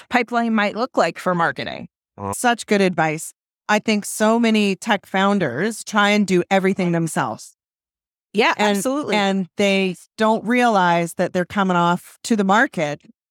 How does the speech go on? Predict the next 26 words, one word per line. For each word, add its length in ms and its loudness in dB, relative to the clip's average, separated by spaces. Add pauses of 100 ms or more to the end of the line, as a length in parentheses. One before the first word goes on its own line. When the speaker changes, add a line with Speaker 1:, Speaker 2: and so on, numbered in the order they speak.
(320)
Speaker 3:
as, 600 2
"You're 300 0
just 220 0
missing 320 0
the 80 0
point. 420 0
I 100 2
know 160 2
you've 220 2
got 200 2
great 260 0
features. 800 -4 (500)
I 220 4
know 320 4
the 100 2
benefits 480 0
of 80 0
your 140 2
product. 640 0 (320)
Uh, 140 -2
they're 140 2
maybe 260 2
too 160 -2
close 320 0
to 100 -4
it." 220 -4